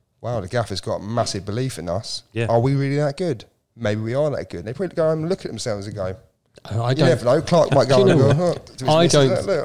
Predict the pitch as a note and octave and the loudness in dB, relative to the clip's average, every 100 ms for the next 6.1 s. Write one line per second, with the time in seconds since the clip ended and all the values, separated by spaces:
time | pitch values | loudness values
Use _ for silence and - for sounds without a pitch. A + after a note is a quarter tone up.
0 | E3+ - C#3+ D#3+ - C#3+ A#2+ B2 B2 A#2 | -2 -2 2 2 2 0 2 2 2 2
1 | C3+ G#2 A#2 A#2 A2 B2 - G#2+ G2 - | 0 0 0 -4 -2 2 2 0 -4 -8
2 | - - - B2 C3 A#2+ A2 A2+ A#2 A2 | -10 -8 2 2 2 0 2 2 2 2
3 | G#2+ - C3+ A#2+ - - A2 G2 - G#2+ | 0 0 0 -2 -6 -6 -8 -8 -6 -6
4 | G#2 G#2+ G#2 G#2+ G#2 A#2 G#2+ G2+ A2 G#2 | -4 -4 -2 -2 -4 -4 -4 -4 -6 -4
5 | G#2+ A#2+ A2+ - G#2+ G2+ G2 G#2+ F#2+ G2 | -2 0 0 -2 -4 -4 -6 -4 -2 -4